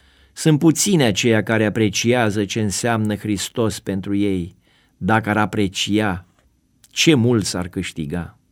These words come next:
Dacă ar aprecia, ar da pe față spiritul samariteanului recunoscător sau al Mariei Magdalena cu nardul cel prețios.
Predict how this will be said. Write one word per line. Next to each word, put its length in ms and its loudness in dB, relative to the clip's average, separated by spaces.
Dacă 340 4
ar 80 8
aprecia, 720 4
ar 120 6
da 160 6
pe 140 4
față 400 4
spiritul 680 2
samariteanului 800 0
recunoscător 1080 -2
sau 220 2
al 100 8
Mariei 340 8
Magdalena 880 4
cu 120 2
nardul 480 6
cel 240 0
prețios. 800 -2